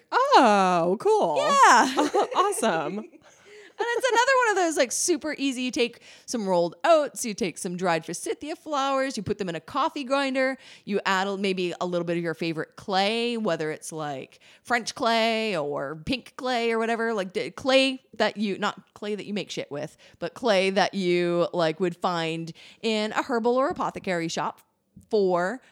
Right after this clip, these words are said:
Speaker 2: face washes and soaps and that sort of thing. And you grind it all together until it's powdery. And then you just use it like any other face mask. Put a little water to mix it into a paste.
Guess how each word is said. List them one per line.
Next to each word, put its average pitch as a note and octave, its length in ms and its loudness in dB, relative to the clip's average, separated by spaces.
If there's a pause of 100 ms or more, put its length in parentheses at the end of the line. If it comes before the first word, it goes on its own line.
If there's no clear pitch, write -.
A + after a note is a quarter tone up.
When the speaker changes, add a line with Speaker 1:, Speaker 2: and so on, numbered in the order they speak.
(140)
Speaker 2:
face F#3+ 220 0
washes F#3 340 -6
and A3+ 140 -8
soaps - 260 -4
and F#3 160 -10
that - 160 -10
sort E3+ 160 -6
of D#3 80 -8
thing. D#3 260 -6 (680)
And A#3+ 300 0
you B3+ 60 -4
grind D#4 180 0
it F#4+ 80 -2
all G4+ 100 0
together F#4+ 280 -2 (180)
until C#4 320 -4
it's C#4 200 -12
powdery. E4+ 520 -4 (280)
And B3+ 100 -4
then C4 160 0
you C4 160 -2
just C4 180 -8
use B3+ 160 -2
it B3 80 -6
like A#3 140 -2
any A#3 200 -2
other A#3+ 200 -2
face E3 260 -8
mask. D3 320 -8
Put G#3+ 80 -4
a G3 40 -2
little F#3+ 200 0
water F#3 380 2
to B3+ 100 -6
mix G#3 220 -6
it - 60 -12
into F#3 160 -8
a E3 40 -10
paste. G#3 380 -6